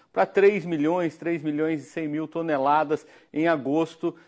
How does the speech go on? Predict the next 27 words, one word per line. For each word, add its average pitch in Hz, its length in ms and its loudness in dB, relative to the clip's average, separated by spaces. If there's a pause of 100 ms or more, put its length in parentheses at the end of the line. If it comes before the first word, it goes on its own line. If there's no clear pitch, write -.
(100)
de 143 240 -2
dois 156 320 0
mil 156 480 -4
e 147 160 -6
vinte 147 280 -6
e 185 40 -8
dois. 120 380 -2
O - 260 -20
que 208 120 -8
que 214 40 0
acontece? 185 600 -2
Mas 175 200 -4
a 202 60 -2
gente 214 140 -6
vai 220 120 2
perdendo, 170 460 0
per-, 151 360 0
percebendo 160 420 -4
no 143 100 -2
gráfico 135 460 0
que 135 80 -8
eu - 20 -6
vou 131 140 -6
mostrar 139 360 -2
daqui 131 220 -4
a 120 60 -6
pouco, 165 440 -4